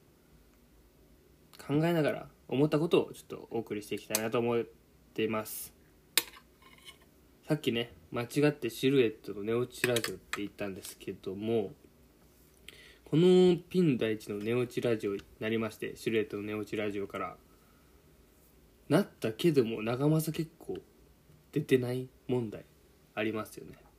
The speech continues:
何回出たんかな？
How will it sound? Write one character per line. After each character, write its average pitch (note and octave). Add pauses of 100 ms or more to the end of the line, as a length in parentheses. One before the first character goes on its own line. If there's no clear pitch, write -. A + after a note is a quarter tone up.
(2250)
何 D#3
回 F3+
出 F#3
た -
ん G#2
か -
な？ -